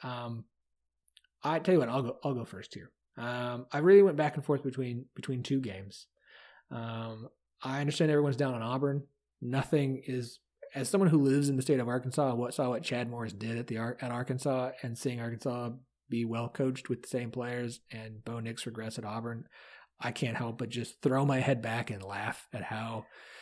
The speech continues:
trust me, I've, I've heard some behind the scenes stuff on, on, on why Arkansas wasn't winning with Chad Morris. And basically, I don't care what he did at Clemson. He shouldn't be a coach anymore 'cause he's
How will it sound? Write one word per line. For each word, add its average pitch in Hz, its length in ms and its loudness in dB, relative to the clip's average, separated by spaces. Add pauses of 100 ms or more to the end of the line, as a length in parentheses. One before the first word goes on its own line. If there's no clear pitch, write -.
(160)
trust 156 300 6
me, 104 100 -4
I've, - 280 0
I've 160 120 2
heard 156 200 8
some 156 100 6
behind 139 240 6
the 135 60 4
scenes 131 240 4
stuff 127 280 4
on, 120 280 -2
on, 117 240 -4
on 120 340 -2 (220)
why 123 320 2
Arkansas 120 400 0
wasn't 110 260 -2
winning 107 200 -6
with 101 100 -8
Chad 107 240 0
Morris. 104 300 -6
And 101 140 -8
basically, 117 540 -2 (140)
I 127 80 0
don't 131 160 -2
care 131 160 2
what 117 80 -2
he 117 60 -2
did 110 160 -6
at 113 60 -10
Clemson. 110 400 -4
He 107 100 -6
shouldn't 107 260 -2
be 107 80 -8
a 101 160 -6 (240)
coach - 280 -6
anymore 95 300 -10
'cause - 120 -16
he's 107 180 -10